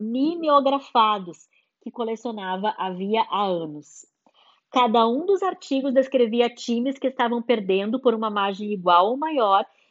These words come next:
e tinham reagido contra essa probabilidade quase impossível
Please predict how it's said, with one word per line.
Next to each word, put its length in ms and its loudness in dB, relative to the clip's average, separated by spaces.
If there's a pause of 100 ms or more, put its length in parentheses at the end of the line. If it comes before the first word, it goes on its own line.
e 80 -6
tinham 340 0
reagido 760 2
contra 280 -2
essa 240 -2
probabilidade 1000 -2 (520)
quase 480 6
impossível 920 -4